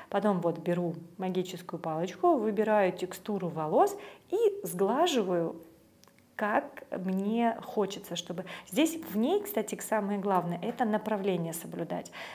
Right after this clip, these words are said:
То есть, если мы будем в разные стороны, просто куда попало, э, направлять кисточку, то, естественно, она будет сглаживать коряво и некрасиво.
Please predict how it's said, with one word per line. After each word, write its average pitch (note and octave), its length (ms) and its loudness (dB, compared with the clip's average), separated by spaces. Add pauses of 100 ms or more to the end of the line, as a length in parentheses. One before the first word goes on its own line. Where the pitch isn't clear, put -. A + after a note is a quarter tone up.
(100)
То G3+ 100 -6
есть, G3+ 180 -6
если A#3+ 280 0
мы G#3+ 140 0
будем G3+ 380 -2
в F#3+ 80 0
разные F#3+ 340 2
стороны, C4+ 460 4
просто F3 340 -6 (220)
куда F3+ 220 2
попало, E3+ 460 2 (360)
э, F3 340 0
направлять F#3 540 0
кисточку, F#3 440 -8
то, F#3+ 120 -8
естественно, D4 420 -2
она A#3 140 4
будет G3 240 2
сглаживать G3 560 -2
коряво F#3+ 380 0
и G3 180 -6
некрасиво. F#3+ 640 -4